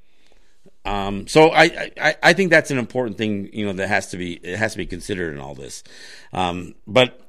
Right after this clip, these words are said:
like I said, it, it, it really does concern me. Now, <laughs> one of the other things I wanted, wanted to mention, um, this was an interesting week because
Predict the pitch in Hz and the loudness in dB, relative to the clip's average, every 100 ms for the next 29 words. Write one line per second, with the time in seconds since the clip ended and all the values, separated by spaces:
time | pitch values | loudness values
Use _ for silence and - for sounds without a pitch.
0 | - - - 120 - - 120 139 139 151 | -20 -20 -16 -16 -16 -10 0 2 4 4
1 | 117 101 113 110 - 123 110 139 143 131 | 2 0 -4 -6 -4 -6 -2 0 4 4
2 | 123 107 - - 113 - 120 113 85 - | 4 0 -10 -8 -8 -4 -4 -4 -6 -12
3 | - - - - - - 147 156 156 147 | -20 -20 -20 -20 -20 -4 4 6 6 2
4 | - 190 196 180 160 190 135 151 143 131 | -10 -2 2 4 4 4 2 2 2 -2
5 | 160 135 127 117 123 117 98 87 - - | -4 -2 -2 0 -2 -4 -8 -10 -18 -20
6 | - - - 104 107 104 98 101 - - | -20 -20 -8 -2 0 0 -2 -10 -20 -20
7 | - - - - - - - - - 120 | -20 -20 -20 -20 -20 -20 -20 -20 -16 2
8 | 180 330 381 294 220 196 185 147 165 135 | 4 4 2 2 2 2 0 0 2 2
9 | 127 139 95 110 98 110 107 | 2 0 0 -8 0 0 0